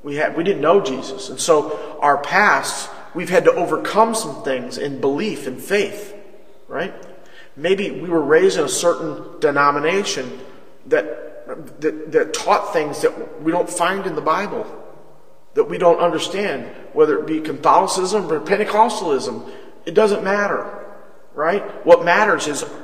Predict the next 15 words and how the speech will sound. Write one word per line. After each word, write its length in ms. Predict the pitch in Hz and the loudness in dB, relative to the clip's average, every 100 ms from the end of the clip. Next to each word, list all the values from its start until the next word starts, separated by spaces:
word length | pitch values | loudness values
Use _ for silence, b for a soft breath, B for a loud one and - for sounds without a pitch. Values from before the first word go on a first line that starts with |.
| - - | -10 4
are 220 | 160 202 | 4 4
you 180 | 208 175 | 2 -2
a 60 | |
seeker 420 | 139 - 196 - 139 | 0 -2 -4 -4 -6
of 140 | - | -6
truth? 520 | - 226 156 - - - - - - - - - - - | -8 -6 -6 -8 -8 -10 -12 -12 -12 -14 -14 -14 -10 -8
And 120 | 151 | -4
are 280 | 160 175 196 | 2 4 4
you 160 | 202 | 0
willing 340 | 175 202 214 180 | 4 4 4 0
to 60 | 160 | -2
say, 600 | - 156 147 - - - | 2 2 2 -2 -10 -4
"Not 240 | 175 180 | 0 0
my 220 | 170 170 196 | 0 0 0
will, 420 | 139 - - | 0 -4 -6